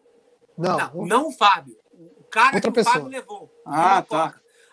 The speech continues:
Speaker 2: Aí
Speaker 3: Ah,
Speaker 2: quando eu
Speaker 3: entendi.
Speaker 2: come-, aí assim, ó, eu começou a turnê e eu, e eu falei pro cara, "Amanhã você vai numa livraria, aqui estão os preços, manda fazer aqueles, aqueles negocinho plastificado e deixa na,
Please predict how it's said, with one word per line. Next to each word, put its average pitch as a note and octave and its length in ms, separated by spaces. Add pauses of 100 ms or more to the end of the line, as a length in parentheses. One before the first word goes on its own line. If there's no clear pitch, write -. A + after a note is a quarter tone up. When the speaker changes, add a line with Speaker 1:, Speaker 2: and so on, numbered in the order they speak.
Speaker 2:
Aí A3 180
Speaker 3:
Ah, F4+ 120
Speaker 2:
quando D#4+ 100
eu F#4 80
Speaker 3:
entendi. D4+ 220
Speaker 2:
come-, C4+ 160 (360)
aí A#3+ 300
assim, B3+ 300
ó, F#3 80 (160)
eu G#3 120
começou C4 960
a A3 100
turnê G#3+ 520
e A3+ 80
eu, A#3 180 (220)
e G#3 100
eu A#3+ 120
falei A3+ 260
pro A3+ 80
cara, F#3+ 220
"Amanhã G3+ 520
você F#3 240
vai F#3 400 (380)
numa G3+ 260
livraria, G3 680
aqui F3 260
estão B3+ 240
os A#3+ 120
preços, A3 540
manda A#3 320
fazer A3 400
aqueles, G#3 520 (420)
aqueles F3 540
negocinho F3+ 600
plastificado F#3 720
e G#3 40
deixa G#3 240
na, G#3+ 200